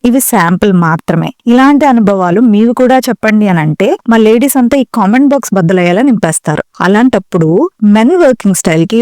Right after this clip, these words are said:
ఉమెన్ వర్కింగ్ స్టైల్‌కి ఆ మాత్రం డిఫరెన్స్ కనపడదా? పైగా ఒకే క్షణంలో స్త్రీ ఆఫీస్లో ఎంప్లాయీగా, ఒక తల్లిగా, ఒక భార్యగా అనేకమైన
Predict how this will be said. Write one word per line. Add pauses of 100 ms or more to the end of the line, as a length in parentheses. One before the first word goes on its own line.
ఉమెన్
వర్కింగ్
స్టైల్‌కి (140)
ఆ
మాత్రం
డిఫరెన్స్
కనపడదా? (320)
పైగా (300)
ఒకే
క్షణంలో
స్త్రీ (120)
ఆఫీస్లో
ఎంప్లాయీగా, (100)
ఒక (100)
తల్లిగా,
ఒక
భార్యగా (120)
అనేకమైన